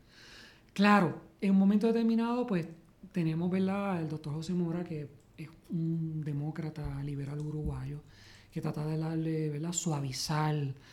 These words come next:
de alguna manera las políticas de la oea, ¿verdad? Y trata de ver que los gobiernos, pues, que no, ¿verdad? Que no, no, no s-, al fin y al cabo el miedo es al comunismo, ¿verdad? El miedo a que no ocurra una segunda Cuba y entonces tratan como que...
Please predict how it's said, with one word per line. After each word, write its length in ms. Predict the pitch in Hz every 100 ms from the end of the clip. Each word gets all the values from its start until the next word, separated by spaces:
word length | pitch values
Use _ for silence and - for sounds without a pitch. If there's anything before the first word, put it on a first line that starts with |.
| - -
de 100 | 147
alguna 260 | 143 147 151
manera 300 | 156 156 156
las 100 | 160
políticas 480 | 160 147 156 160 147
de 100 | 156
la 120 | 156
oea, 500 | 160 165 135 135 143
¿verdad? 220 | 143 143
Y 80 | 147
trata 220 | 147 135 147
de 100 | 147
ver 120 | 143
que 120 | 143
los 140 | 131 135
gobiernos, 760 | 139 143 147 151 147 143 139 - - - -
pues, 180 | 160 139 - - -
que 120 | - 185
no, 280 | 214 220 - 302 311 -
¿verdad? 260 | 339 359
Que 120 | 302
no, 200 | 262 254 262
no, 200 | 262 247
no 100 | 247
s-, 180 | - - 202 - - - - -
al 120 | 208
fin 140 | 226
y 20 | 247
al 60 |
cabo 200 | 262 262
el 100 | 240
miedo 280 | 208 214 220
es 60 | 233
al 80 |
comunismo, 460 | 220 175 175 165 143
¿verdad? 260 | 156 175 170
El 60 |
miedo 260 | 165 180 185
a 80 | 170
que 220 | 160 151
no 120 | 160
ocurra 260 | 160 170 170
una 100 | 165
segunda 300 | 160 165 165
Cuba 340 | 165 165 175
y 40 | 156
entonces 280 | 139 160
tratan 260 | 160 160 156
como 180 | 156 147
que... 180 | 139